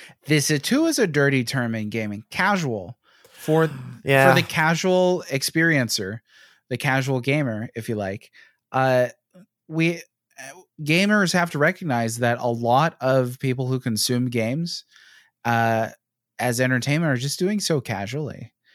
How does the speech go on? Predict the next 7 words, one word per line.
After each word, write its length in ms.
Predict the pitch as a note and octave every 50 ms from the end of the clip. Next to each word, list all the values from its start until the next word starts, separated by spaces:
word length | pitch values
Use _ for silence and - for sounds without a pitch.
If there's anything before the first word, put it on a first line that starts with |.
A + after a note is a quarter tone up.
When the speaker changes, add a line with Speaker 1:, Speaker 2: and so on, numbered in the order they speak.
| _ _ _ _ -
Speaker 1:
uh, 220 | A2+ A#2 A#2 A2+ A2+
with 260 | A2 B2 A#2+ A#2 -
no 600 | C3 B2+ C3 C3+ C#3 C#3+ C#3+ D3 D3+ D3+ D3+ D3+ D3+
intent 460 | D3+ D3 C#3 - - D3+ C#3+ D3 -
to 180 | - - B2+ G#2+
create 500 | - - - C3 A#2 A2+ A#2 A2+ G#2 -
content, 560 | - A#2+ A#2 B2 C3 C3+ - F3+ G#3 A#3+ -